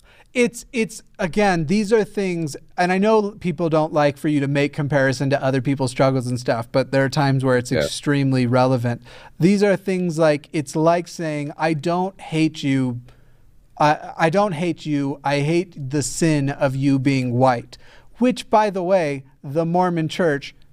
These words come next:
Speaker 1: not a great history on, since the whole being cursed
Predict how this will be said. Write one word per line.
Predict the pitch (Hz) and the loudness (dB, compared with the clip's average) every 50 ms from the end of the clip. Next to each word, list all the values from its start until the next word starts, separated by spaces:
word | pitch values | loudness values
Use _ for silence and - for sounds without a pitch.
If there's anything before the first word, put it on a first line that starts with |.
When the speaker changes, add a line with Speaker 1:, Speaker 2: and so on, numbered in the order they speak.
| _ _ - | _ _ -8
Speaker 1:
not | - 185 190 190 185 180 | -2 2 2 4 4 2
a | 170 | 0
great | 147 170 165 151 131 | -2 -2 -4 -2 -2
history | 139 208 202 - - 160 156 | -2 -4 -4 -2 -2 0 2
on, | 151 143 139 139 135 135 - - - _ _ | 2 2 2 0 -2 -4 -6 -10 -20 _ _
since | - - - 185 170 165 147 - - - - _ _ - _ _ _ _ _ - | -16 -6 -2 0 0 0 -2 -4 -12 -18 -20 _ _ -20 _ _ _ _ _ -12
the | 170 151 135 131 156 160 139 | -10 -8 -4 0 2 2 4
whole | 143 170 160 147 139 123 - - _ _ _ - | 4 4 4 2 0 -2 -6 -14 _ _ _ -6
being | - 151 147 143 131 127 120 123 - - - | -4 -2 -2 0 -2 -4 -6 -8 -12 -20 -16
cursed | - - 202 185 165 151 147 - - - - | -2 0 0 2 2 -2 -4 -6 -12 -18 -20